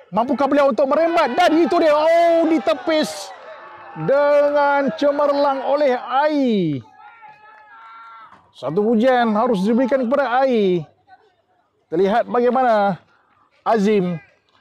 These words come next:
dapat melakukan satu percubaan yang baik juga. Namun, lonjakan Ai tadi berjaya menepis bola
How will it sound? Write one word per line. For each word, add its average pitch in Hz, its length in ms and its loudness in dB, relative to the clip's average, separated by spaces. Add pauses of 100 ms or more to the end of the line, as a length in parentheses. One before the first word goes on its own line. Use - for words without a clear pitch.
(140)
dapat 175 480 -2
melakukan 185 400 -2
satu 180 240 -4
percubaan 190 320 -2
yang 180 200 0
baik 269 280 2
juga. 208 400 0 (440)
Namun, 190 600 -2
lonjakan 202 640 0
Ai 190 360 0
tadi 175 440 -2 (520)
berjaya 196 480 -2
menepis 196 400 -2
bola 175 640 0